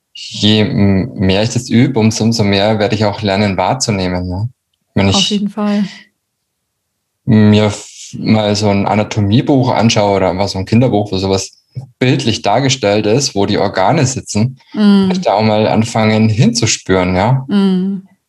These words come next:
Speaker 2: Ja.
Speaker 1: Die Leber oder den Magen oder, ja, wenn ich sage, mir tut der Bauch weh, äh, was tut denn da wirklich weh, ne? Also darunter verbirgt sich Darm und Verdauungsorgane, die Blase.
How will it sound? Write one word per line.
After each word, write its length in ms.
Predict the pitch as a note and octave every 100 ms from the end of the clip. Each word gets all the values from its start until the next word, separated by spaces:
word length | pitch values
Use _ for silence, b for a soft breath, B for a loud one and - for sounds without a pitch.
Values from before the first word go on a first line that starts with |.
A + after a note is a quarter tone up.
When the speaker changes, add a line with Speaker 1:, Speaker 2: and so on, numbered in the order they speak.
| _ _ -
Speaker 2:
Ja. 220 | G3+ G#3
Speaker 1:
Die 60 |
Leber 680 | G2+ G2 G2+ G2+ G2 F#2+ F2+
oder 200 | F#2 F#2+
den 200 | G2+ G2+
Magen 760 | G2 F#2+ F2+ F#2 F#2 G2 F2+ F2
oder, 260 | G2+ F#2 - B B B B B -
ja, 300 | G2 G#2+ A#2
wenn 100 | G#2+
ich 140 | G#2+
sage, 200 | A2+ A#2
mir 140 | B2 A2
tut 180 | A2+
der 100 | G#2
Bauch 460 | G2+ F#2+ A2 D#3 -
weh, 340 | F#2 G2 C3+ C3+ _ _ _ -
äh, 320 | G2+ G2+ G2
was 160 | G#2 -
tut 220 | - G#2+
denn 220 | G2 F2+
da 240 | E2+ F2 F#2
wirklich 320 | G2+ F2 F#2+
weh, 180 | A#2 A2+
ne? 140 | F#2
Also 280 | G2+ F2 G#2+
darunter 760 | F2 - G2 G2 G2+ G#2 A2 C3+ _ _ _ _ - -
verbirgt 380 | G#2+ A2 F#2 -
sich 360 | G2+ - -
Darm 500 | E2 F2 G2 A#2+ D3
und 460 | - F#2+ G2 F#2 -
Verdauungsorgane, 1300 | - - - - E2+ A#2 - A#2+ - A2+ B2+ D3+
die 100 | C3+
Blase. 840 | A2 - F2+ G#2+ C3 C3 C#3 D3